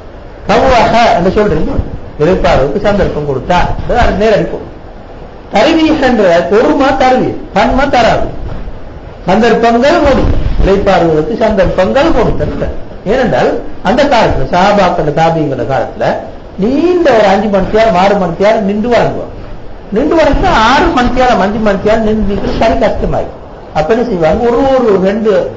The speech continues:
ரெண்டு ரக்காத்துக்கு மேல ஒரு ரெஸ்ட் ஒன்று கொடுப்பாங்க. ரெஸ்ட் ஒன்று கொடுத்து கொஞ்சம் வாங்க இங்க கேட்டு காய்ச்சிட்டு வந்து இந்த மோடி கேட்டு வாங்கன்னு கொடுப்பாங்க. பிறகு மறுக ரெண்டு ரக்காத் கேட்பாங்க, மறுக ஒரு ரெஸ்ட் ஒன்று கொடுப்பாங்க,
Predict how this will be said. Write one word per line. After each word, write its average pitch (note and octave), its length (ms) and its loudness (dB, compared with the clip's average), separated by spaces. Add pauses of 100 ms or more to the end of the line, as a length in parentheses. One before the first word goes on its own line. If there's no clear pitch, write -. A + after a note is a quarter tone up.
ரெண்டு G#3 520 -2 (180)
ரக்காத்துக்கு D#3+ 560 0
மேல G3 200 0
ஒரு A#3+ 260 0 (680)
ரெஸ்ட் C4 300 2
ஒன்று C#4 200 2
கொடுப்பாங்க. - 300 -4 (520)
ரெஸ்ட் F#3+ 220 0
ஒன்று E3 160 0
கொடுத்து D3 240 -6
கொஞ்சம் F#3+ 200 -2
வாங்க D#3+ 220 -2
இங்க C#3 380 -4
கேட்டு B2+ 260 -8
காய்ச்சிட்டு C#3 360 -2
வந்து C3 320 -6 (300)
இந்த D#3 200 -2
மோடி F3+ 160 2 (100)
கேட்டு C#3 240 -4
வாங்கன்னு F3+ 380 2
கொடுப்பாங்க. - 320 -8 (800)
பிறகு B3 200 2
மறுக G3+ 320 2
ரெண்டு D#3 220 2
ரக்காத் B2+ 360 -2 (140)
கேட்பாங்க, - 280 -6 (280)
மறுக C#4+ 300 2
ஒரு G#3+ 160 2
ரெஸ்ட் F3 180 -2
ஒன்று - 160 -2
கொடுப்பாங்க, - 320 -10